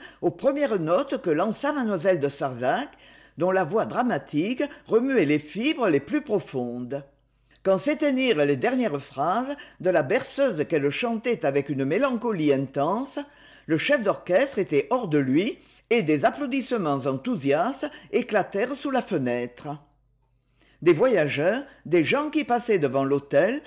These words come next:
le personnel de la maison s'était groupé dans la cour, près du vieux puits sur lequel la grosse servante de la veille avait grimpé avec l'espoir de voir l'artiste.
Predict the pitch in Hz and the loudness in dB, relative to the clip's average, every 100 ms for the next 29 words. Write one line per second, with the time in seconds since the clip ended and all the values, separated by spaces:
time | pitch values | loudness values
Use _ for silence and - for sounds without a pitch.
0 | - - 156 165 269 277 285 240 214 151 | -16 -6 -2 2 0 2 0 0 2 4
1 | 139 139 143 120 165 254 - - - 180 | 4 4 0 0 0 -2 -8 -8 -2 2
2 | 180 139 - 269 285 185 147 127 - 156 | 2 0 -2 -2 -2 0 0 -2 -2 -4
3 | 226 311 - _ - 311 254 190 143 170 | -4 -6 -10 _ -2 0 2 0 4 2
4 | - 143 180 302 349 - 190 185 185 254 | 2 -4 0 -2 -4 -4 0 2 2 2
5 | 180 139 123 240 311 285 254 208 190 196 | 4 2 2 0 0 -2 -2 -2 0 -2
6 | 151 127 135 143 127 139 214 269 277 - | -2 0 2 0 2 2 2 0 -6 -12
7 | - 156 147 143 208 165 - 170 285 - | -4 0 0 0 -2 -2 2 2 2 -2
8 | - - 160 151 214 - - 262 320 226 | -8 -2 0 2 0 -2 -2 0 2 0
9 | 147 277 202 - - 135 127 - - | 2 2 2 -2 -2 -2 -2 -8 -12